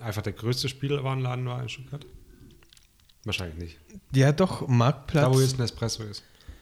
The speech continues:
Speaker 2: Hm, weiß ich, also da beim Rathaus, aber schon nicht, nicht, er hat nicht aufs Rathaus geguckt, sondern
Speaker 1: Doch.
Speaker 2: war auf der anderen Seite. Ah, okay, nee,
Speaker 1: Er hat
Speaker 2: dann,
Speaker 1: aufs
Speaker 2: das kenn
Speaker 1: Rathaus
Speaker 2: ich,
Speaker 1: geschaut, ja.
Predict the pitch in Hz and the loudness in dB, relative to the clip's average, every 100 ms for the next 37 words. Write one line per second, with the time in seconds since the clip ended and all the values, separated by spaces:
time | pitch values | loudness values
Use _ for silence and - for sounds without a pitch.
0 | _ 127 127 123 131 143 135 127 127 131 | _ 6 8 8 6 6 4 6 6 6
1 | 131 127 120 120 - 156 131 123 127 147 | 8 8 8 6 6 2 4 4 4 6
2 | 139 139 143 - 147 139 - - - - | 6 6 4 2 -2 -2 -2 -14 -20 -12
3 | - 117 127 135 - 120 120 123 131 - | 0 2 4 2 2 2 4 4 4 0
4 | 123 151 - 127 120 120 113 131 117 110 | 2 2 6 8 8 4 6 8 8 6
5 | 104 107 139 160 131 113 120 127 139 131 | 4 4 4 4 2 2 2 2 2 0
6 | 120 113 120 113 - 104 101 | 0 0 0 -2 -6 -10 -10